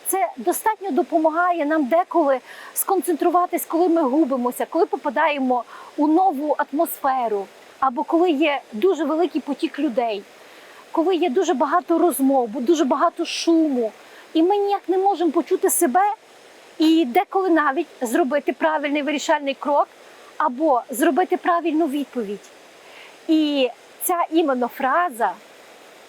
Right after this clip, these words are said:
«Це мене не стосується, я нічого про це не знаю, я не буду нічого собі придумувати, це не має значення для мене». Я тоді маю можливість опуститися нижче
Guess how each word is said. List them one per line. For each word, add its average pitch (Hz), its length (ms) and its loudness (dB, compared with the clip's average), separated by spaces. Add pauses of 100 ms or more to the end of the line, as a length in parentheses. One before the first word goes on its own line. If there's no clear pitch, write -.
«Це 339 140 0
мене 320 240 0
не 294 140 -2
стосується, 240 880 -4 (240)
я 269 140 -2
нічого 311 400 -2
про 269 160 -6
це 311 180 -4
не 277 180 -4
знаю, 226 500 -6 (480)
я 277 140 -2
не 311 120 0
буду 359 340 0
нічого 311 400 0
собі 285 260 -4
придумувати, 247 920 -2 (520)
це 349 140 0
не 349 120 -2
має 311 360 0
значення 240 440 -6
для 233 180 -2
мене». 208 380 -6 (400)
Я 302 100 0
тоді 320 540 0
маю 269 320 0
можливість 277 540 -2 (360)
опуститися 311 840 -2
нижче 294 440 -4